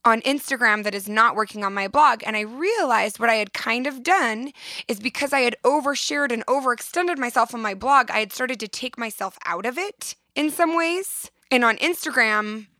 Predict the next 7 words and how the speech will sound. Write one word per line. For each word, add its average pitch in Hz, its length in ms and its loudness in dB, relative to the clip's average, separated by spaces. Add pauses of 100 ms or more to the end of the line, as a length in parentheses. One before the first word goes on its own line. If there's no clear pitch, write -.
I 240 280 4
was 202 640 0 (220)
central, 190 680 -2 (120)
my 202 80 -2
personality, 190 760 0
central 185 360 -4
focus, - 500 -8